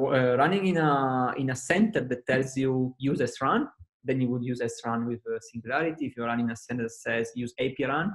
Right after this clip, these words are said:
you would use A P run. So there is no change in the way you ask for, uh, um, parallel resources and schedule par-, and spawn parallel,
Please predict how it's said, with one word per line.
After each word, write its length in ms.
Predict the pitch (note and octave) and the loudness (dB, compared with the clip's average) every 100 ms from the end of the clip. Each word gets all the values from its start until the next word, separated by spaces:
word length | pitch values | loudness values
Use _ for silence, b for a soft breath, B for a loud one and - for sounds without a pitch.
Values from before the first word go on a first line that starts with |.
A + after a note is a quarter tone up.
| - | -6
you 80 | A#2 | -10
would 120 | A2 | -10
use 80 | - - | -14 -6
A 20 | B2+ | -6
P 20 | C3+ | -4
run. 220 | C3+ C3 C#3+ b b | -4 -4 -6 b b
So 60 | - | -4
there 160 | C3+ C3 | 0 2
is 60 | A#2+ | 2
no 180 | C3+ F3 G3 - | 2 2 2 0
change 440 | D#3+ C#3 C#3 C#3 B2+ - _ _ _ - | 0 0 -2 -4 -8 -16 _ _ _ -6
in 160 | B2+ | -2
the 120 | B2+ C3 B2+ | 0 0 0
way 180 | B2+ B2+ | 2 4
you 540 | B2 B2 A#2+ B2 A#2+ B2 | 4 2 0 0 -2 -2
ask 120 | B2 - - | -2 -4 -6
for, 120 | B2+ A#2+ | -2 0
uh, 320 | A#2 A2+ A2+ - _ _ _ _ _ - B2+ | 0 -2 -4 -8 _ _ _ _ _ -6 -2
um, 440 | A#2 A2+ A2 A2 - | 0 0 -2 -6 0
parallel 280 | C#3 C#3 C3 | 2 4 4
resources 580 | A#2+ - B2+ C3+ - C3+ C3+ | 2 0 0 0 -4 -6 -4
and 80 | A#2+ | -4
schedule 340 | - - C3 A#2+ B2+ | -4 -4 -4 -4 -2
par-, 220 | B2 B2+ | 0 2
and 120 | B2 A#2+ A#2 A2+ A2 _ _ _ | 2 2 0 -6 -12 _ _ _
spawn 560 | - - C#3 C3+ B2+ - | -20 0 2 4 0 -2
parallel, 400 | C3 B2+ A#2+ | 0 2 0